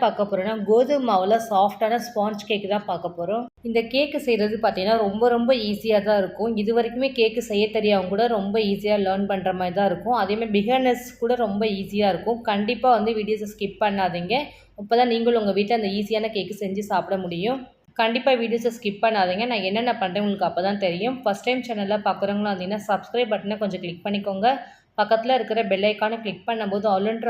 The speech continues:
ஆப்ஷன் கொடுத்தீங்கன்னா, நான் போடுற வீடியோஸ் எல்லாமே உங்களுக்கு on the spot-ல வந்து சேரும். வாங்க வீடியோஸ்குள்ள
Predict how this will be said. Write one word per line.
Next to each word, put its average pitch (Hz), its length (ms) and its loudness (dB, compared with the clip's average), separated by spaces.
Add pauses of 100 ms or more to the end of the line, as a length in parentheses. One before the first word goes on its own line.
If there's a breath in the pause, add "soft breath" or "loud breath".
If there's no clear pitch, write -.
ஆப்ஷன் 208 300 -4
கொடுத்தீங்கன்னா, 190 420 -6 (480 loud breath)
நான் 226 180 0
போடுற 269 320 2
வீடியோஸ் 226 300 0
எல்லாமே 202 240 0
உங்களுக்கு 190 240 -2
on 180 140 0
the 208 100 0
spot-ல 214 400 2
வந்து 185 260 -2
சேரும். 196 340 -4 (180)
வாங்க 247 360 2
வீடியோஸ்குள்ள 202 440 -2